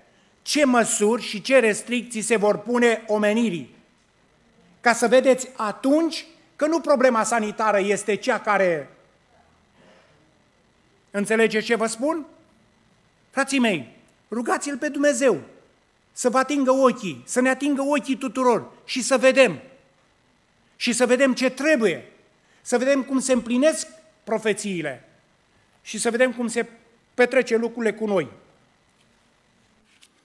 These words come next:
De vreo doi ani, nu, mai bine, vreo trei sau patru ani, mă trezesc, uh, într-o zi cu medicul veterinar acasă și:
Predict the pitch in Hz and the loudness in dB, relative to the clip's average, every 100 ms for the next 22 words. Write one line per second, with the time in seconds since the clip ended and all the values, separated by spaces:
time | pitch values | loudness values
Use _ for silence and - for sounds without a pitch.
0 | _ _ _ _ _ _ _ _ _ _ | _ _ _ _ _ _ _ _ _ _
1 | _ - - _ _ - _ _ _ _ | _ -20 -20 _ _ -20 _ _ _ _
2 | _ _ _ _ _ _ _ _ - 175 | _ _ _ _ _ _ _ _ -8 -6
3 | 170 185 202 170 156 226 220 - _ - | -6 -4 -2 -2 -4 -6 -10 -20 _ -10
4 | 143 147 185 131 127 113 _ _ _ 165 | -8 -4 -4 -4 -14 -18 _ _ _ -10
5 | 165 165 _ _ _ _ _ - 196 170 | -8 -10 _ _ _ _ _ -12 -6 -6
6 | - - 151 175 - 151 123 117 _ _ | -6 -10 -8 -8 -10 -10 -10 -14 _ _
7 | _ _ _ - 175 175 165 190 - - | _ _ _ -12 -8 -6 -4 -6 -6 -10
8 | 156 147 151 170 165 147 196 160 175 147 | -6 -6 -8 -8 -8 -8 -10 -8 -6 -8
9 | 143 139 147 160 147 160 151 127 - 196 | -10 -10 -8 -8 -8 -8 -10 -10 -8 -8
10 | - 160 - 175 | -8 -12 -10 -8